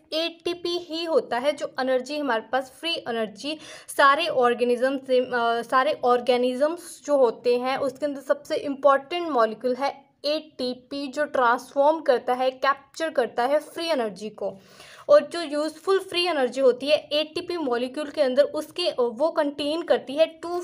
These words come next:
phosphoanhydride bonds, अ, bonds and form क-, अ, form होती है from condensation of two molecules of phosphate by loss of water। और इसको हम इस तरह लिख सकते हैं, adenosine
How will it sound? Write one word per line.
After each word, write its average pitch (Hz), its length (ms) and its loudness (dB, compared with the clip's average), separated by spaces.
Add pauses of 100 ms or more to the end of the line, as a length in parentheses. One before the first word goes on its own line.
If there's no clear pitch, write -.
phosphoanhydride 285 1500 2 (180)
bonds, 294 600 0 (320)
अ, 233 180 4
bonds 277 800 -2
and - 0 -
form 302 280 -2
क-, 330 360 6
अ, 240 240 2
form 233 140 -4
होती 302 440 4
है 330 120 0
from 320 200 4
condensation 302 640 0
of 294 240 2
two 359 540 -6
molecules 240 300 2
of 285 180 -2
phosphate 277 880 2
by 254 240 4
loss 262 220 4 (220)
of 233 200 2 (160)
water। 220 720 2 (1800)
और 320 180 6
इसको 330 320 -2
हम 320 160 0
इस 320 300 -8
तरह 311 120 4
लिख 226 200 0
सकते 240 380 -4
हैं, 294 220 -6
adenosine 285 920 0